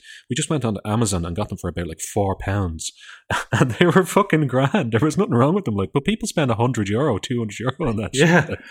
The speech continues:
Speaker 2: And, and going back to the twenty-five person one that we had, like, there was no expectation on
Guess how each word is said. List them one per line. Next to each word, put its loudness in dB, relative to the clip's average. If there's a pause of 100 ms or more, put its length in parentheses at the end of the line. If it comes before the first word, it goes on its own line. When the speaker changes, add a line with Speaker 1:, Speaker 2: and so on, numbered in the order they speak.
(220)
Speaker 2:
And, 2
and 2
going 4
back 4
to -4
the 2
twenty-five 0
person 0
one -4
that -8
we 0
had, 0
like, -2
there 0
was -4
no 0
expectation 0
on -4